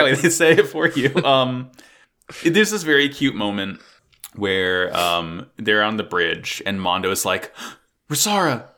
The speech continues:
Speaker 1: And it, Sarasa's like, "I'm Sarasa, actually." <laughs> And then Rosara pops out behind her. It's like, Mondo got a little bit of a crush.
Speaker 2: Oh, yeah, he still got that crush from, from w-, back when he thought he might even stay on Moon Moon.
Speaker 1: Honestly, these are the Mondo episodes.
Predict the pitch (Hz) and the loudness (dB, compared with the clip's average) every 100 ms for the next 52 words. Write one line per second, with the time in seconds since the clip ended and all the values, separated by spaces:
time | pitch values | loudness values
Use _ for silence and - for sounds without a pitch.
0 | _ _ - 123 120 117 110 117 - 127 | _ _ -2 2 2 0 -2 -2 2 2
1 | 117 110 113 107 - 92 90 - - 73 | 2 2 -2 -2 -8 -8 -8 -10 -6 -6
2 | - - 80 - 82 80 92 _ _ - | -6 -6 -8 -6 -8 -8 -12 _ _ -6
3 | 123 135 135 - 117 104 104 - 90 104 | 0 2 2 2 0 0 -2 -4 -2 -2
4 | 98 117 - 90 90 90 90 - 98 90 | 0 -2 -2 -4 -4 -4 -4 -2 0 0
5 | 92 - - - - 92 117 220 110 95 | -2 -10 -20 -20 -8 -2 0 2 2 2
6 | 85 85 95 87 98 92 71 - - 95 | 0 0 -2 -2 -2 -2 -4 -10 -2 2
7 | 90 69 76 87 117 - - _ _ _ | 2 0 -2 -4 -6 -10 -16 _ _ _
8 | 139 135 147 147 117 113 127 117 113 113 | 0 0 0 0 0 0 2 0 0 0
9 | 107 - - 110 113 226 226 - - - | -2 -2 2 4 2 0 -2 0 -2 -4
10 | - - - _ _ - 107 110 117 - | -6 -12 -20 _ _ -8 -6 -6 -8 -2
11 | 120 117 123 117 113 117 110 110 113 110 | 0 0 -4 -4 2 2 2 -2 -2 -4
12 | 107 - 117 110 113 117 117 117 117 120 | -6 0 2 2 0 -4 -4 -4 -4 -6
13 | 120 - 135 233 320 453 440 403 135 254 | -8 0 2 2 4 6 6 4 0 4
14 | 440 - - 110 95 82 - - 71 80 | 4 4 4 4 2 0 -2 -4 -2 -2
15 | 127 - | -2 -4